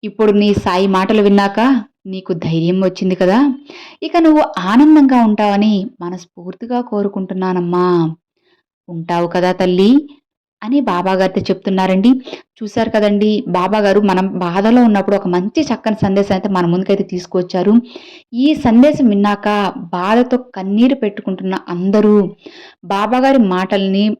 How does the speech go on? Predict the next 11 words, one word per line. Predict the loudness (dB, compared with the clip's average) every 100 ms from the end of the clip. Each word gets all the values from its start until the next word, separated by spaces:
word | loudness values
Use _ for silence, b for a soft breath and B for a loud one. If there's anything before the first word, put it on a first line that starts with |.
| _ -12
ఆలోచించి | -4 -4 -4 -8 -8 -8 -10
అర్థం | -14 -2 2 4
చేసుకుని, | 2 0 -2 0 2 2 0 B B B B
మీ | -10 -10 -10
కన్నీటిని | -6 2 2 4 2 2
తుడుచుకొని | 0 0 -4 -2 -2 -6 -10 -2
ఆనందంగా | 4 6 6 4 4
మీ | 2 0 0
జీవితాన్ని | 0 2 0 -2 -2
మొదలు | -2 -4
పెడతారని | -6 -8 -14 -10 -8